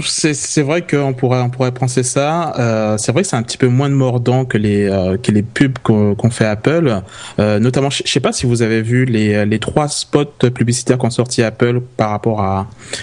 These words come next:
ben, justement, par rapport à la sortie de Windows seven, qui avait, qui avait beaucoup plus de mordant,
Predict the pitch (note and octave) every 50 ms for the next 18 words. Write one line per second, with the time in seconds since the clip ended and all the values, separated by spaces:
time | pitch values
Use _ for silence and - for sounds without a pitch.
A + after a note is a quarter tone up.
0 | - - - G2+ G2+ F2+ F#2+ - - C3 B2 - A#2+ G#2+ B2 B2 G#2+ F#2+ F#2 G#2+
1 | G2+ G#2 - - - - A#2 A2 G#2+ G#2 G#2 G#2+ G#2+ G#2+ G#2 A2+ A2 - - A2+
2 | G2+ G#2+ B2 D3 D#3+ C3 G#2+ G2 - - - - - - - - F#2+ G2 G#2+ G#2
3 | G#2 G2+ - G#2+ F#2+ G#2+ A2 A2 A#2+ B2 B2 D3+ - - C#3 B2+ A#2+ B2+ A#2 A#2
4 | A#2+ A2+ A2 A#2+ B2 B2 C#3+ E3+ F#3